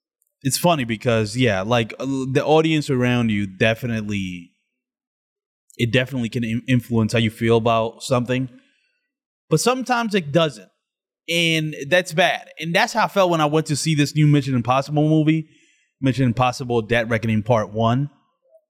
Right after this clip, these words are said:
I was hoping, 'cause I, I went to see it at ten P M. It's a three-hour movie. I was done by one A M. I was hoping, I was sincerely hoping the audience energy was gonna be there where I would enjoy the movie more. 'Cause, like, if the stunts are crazy, then the audience is very engaged.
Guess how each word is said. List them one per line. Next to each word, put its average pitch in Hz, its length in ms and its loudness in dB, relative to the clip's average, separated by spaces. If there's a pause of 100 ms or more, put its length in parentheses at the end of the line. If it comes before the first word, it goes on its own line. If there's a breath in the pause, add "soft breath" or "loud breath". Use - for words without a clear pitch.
(260)
I 240 180 4
was 233 200 2
hoping, 190 280 2
'cause 170 140 2
I, 185 100 6 (100)
I 165 40 0
went 190 180 0
to 180 60 -4
see 165 240 2
it - 20 -2
at 113 120 -6
ten 139 180 0
P 127 180 -2
M. 110 380 2
It's - 120 -4
a 143 60 0
three-hour 139 400 2
movie. 113 320 -6
I 107 60 0
was 110 160 -2
done 123 240 2
by 107 120 4
one 107 280 -2
A 104 120 0
M. 101 280 -2 (500 soft breath)
I 185 80 2
was 196 200 2
hoping, 160 440 -2
I 156 40 -4
was 165 120 -6
sincerely 160 520 0
hoping 110 420 2 (420)
the - 160 2
audience 131 580 2
energy 139 300 2
was 127 140 4
gonna 120 160 2
be 120 220 4
there 135 180 2
where 120 160 2
I 110 40 4
would 117 140 0
enjoy 113 340 4
the 117 60 0
movie 113 260 2
more. 113 260 2
'Cause, 120 260 -4
like, 123 180 0
if 127 100 0
the 123 120 2
stunts 165 320 -2
are 123 80 0
crazy, 131 580 -2 (480 soft breath)
then 135 160 0
the 135 80 -2
audience 147 400 2
is 123 80 -8
very 123 260 0
engaged. 110 720 -4